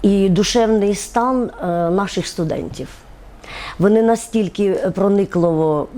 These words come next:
ставились до цього, вони з таким зацікавленням віднеслись до цього, вони вивчали ці пісні, і вони дуже емоційно, е, їх виконували.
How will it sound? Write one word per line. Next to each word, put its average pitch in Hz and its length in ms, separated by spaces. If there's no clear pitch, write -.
ставились 202 540
до 143 140
цього, 139 480
вони 202 260
з - 80
таким 202 420
зацікавленням 151 1200
віднеслись 220 680
до 151 180
цього, 139 360
вони 196 260
вивчали 202 560
ці 170 180
пісні, 190 560
і 208 120
вони 202 380
дуже 180 500
емоційно, 185 920
е, 160 240
їх 175 260
виконували. 143 680